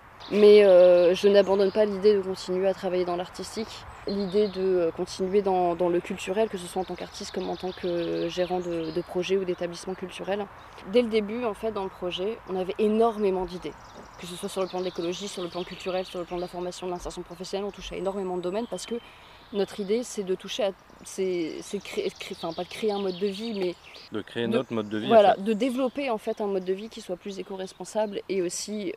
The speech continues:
Speaker 1: auquel chacun puisse se, se retrouver, se sentir bien. Donc, dès le départ, on avait énormément d'idées qui touchaient à vraiment toutes les sphères de... De... du mode de vie, sauf que c'est pas possible de tout faire en même temps. Donc, on a dû cibler les activités qui étaient vraiment essentielles dès le début et qui caractérisaient notre projet, et ensuite celles qui l'étaient un peu moins et qui pourraient être construites par la suite.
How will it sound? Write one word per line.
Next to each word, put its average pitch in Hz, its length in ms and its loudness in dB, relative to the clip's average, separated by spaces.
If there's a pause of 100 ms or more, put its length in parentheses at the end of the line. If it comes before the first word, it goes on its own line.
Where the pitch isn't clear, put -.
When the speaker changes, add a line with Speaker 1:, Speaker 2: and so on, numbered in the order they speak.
(100)
Speaker 1:
auquel 226 220 6
chacun 233 300 -2
puisse - 220 -10
se, 202 160 2
se - 140 -4
retrouver, 214 440 -2
se 220 160 -8
sentir 196 400 -8
bien. 190 220 -4 (160)
Donc, 190 220 2
dès 240 120 10
le 220 60 -2
départ, 247 280 4
on 240 80 0
avait 196 240 4
énormément 226 460 4
d'idées 208 300 -2
qui 226 160 -12
touchaient 226 320 -2
à 190 100 6
vraiment 202 360 2
toutes - 200 -10
les 202 80 0
sphères 226 300 -2
de... 180 340 0
De... 175 160 2
du 165 140 -4
mode 202 180 2
de 185 100 0
vie, 220 140 -4
sauf 208 160 -10
que - 80 -8
c'est 190 140 -8
pas 208 120 -2
possible 202 280 -8
de 185 60 -2
tout - 120 -12
faire 196 200 -6
en 185 60 -4
même 175 200 -6
temps. 160 120 -12 (640)
Donc, 226 160 4
on 240 100 2
a 208 100 6
dû 202 140 -2
cibler 226 680 -2 (420)
les 208 180 2
activités 208 480 -2
qui - 80 -10
étaient 226 160 0
vraiment 208 320 0
essentielles 220 580 0
dès 196 120 4
le 190 80 0
début 196 360 -2
et 202 40 -4
qui 190 140 -12
caractérisaient 208 640 -2
notre 190 200 -2
projet, 196 380 -2
et 170 40 -2
ensuite 196 240 -6
celles 214 160 -4
qui - 120 -8
l'étaient 185 300 -2
un 220 120 -2
peu 214 140 0
moins 208 240 0
et - 40 -4
qui - 120 -16
pourraient 202 240 -4
être - 100 -6
construites 220 380 -6
par 196 180 -2
la 185 80 -2
suite. - 400 -16